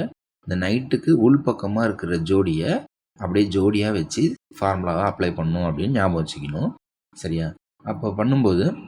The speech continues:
ஃபஸ்ட்டு இந்த நைட் ஷேப்லேயே இப்போ நம்ம மூவ் பண்ணணும் அப்படின்னு எடுத்துக்கணும். இப்போ வந்து இந்த கோடு போடணும், கோடு போட்டாச்சு. அதுக்கப்புறம் இந்த கோடை போடணும். அப்போ இந்த கோடை போட்டுட்டு,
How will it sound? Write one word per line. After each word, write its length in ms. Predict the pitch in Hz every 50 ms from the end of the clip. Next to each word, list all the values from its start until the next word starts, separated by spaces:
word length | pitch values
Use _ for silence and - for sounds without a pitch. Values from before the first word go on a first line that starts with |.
| - - - _ _ _
ஃபஸ்ட்டு 400 | _ - - - - - 127 151
இந்த 140 | 170 147 95
நைட் 360 | 90 92 95 113 131 127 - -
ஷேப்லேயே 420 | - 104 85 82 92 95 104 107
இப்போ 180 | 87 - - 76
நம்ம 280 | 78 78 78 85 147 254 285
மூவ் 200 | 113 107 104 101
பண்ணணும் 400 | 101 85 78 78 80 82 82 80
அப்படின்னு 320 | - - 73 82 87 90 87
எடுத்துக்கணும். 480 | 82 76 - 73 69 - 71 - - - - -
இப்போ 160 | 151 - 120
வந்து 220 | 107 101 107 156 190
இந்த 200 | 180 117 104 95 -
கோடு 220 | - 104 110 110 92
போடணும், 480 | 95 90 85 80 76 76 80 113 156 - - - _ _ _ _ _ -
கோடு 220 | - 98 95 92
போட்டாச்சு. 640 | 85 - 87 82 82 - 78 73 - - - 78 90 123 156 175 175 - _ _ _ _ _ _ _ _
அதுக்கப்புறம் 760 | - 104 104 110 117 - - 113 110 - - 120 147 180 - - - -
இந்த 260 | - 113 120 123 123 127
கோடை 280 | - - 120 120 120
போடணும். 540 | 101 98 95 90 87 82 80 76 80 110 151 160 - - - - -
அப்போ 280 | - 95 98 101 113 147 190 - - _ _ _ _ _ _ _ _ _
இந்த 280 | - 78 95 98 92 92 -
கோடை 260 | - - 107 113 110
போட்டுட்டு, 560 | - - 92 92 85 - 78 78 - 82 85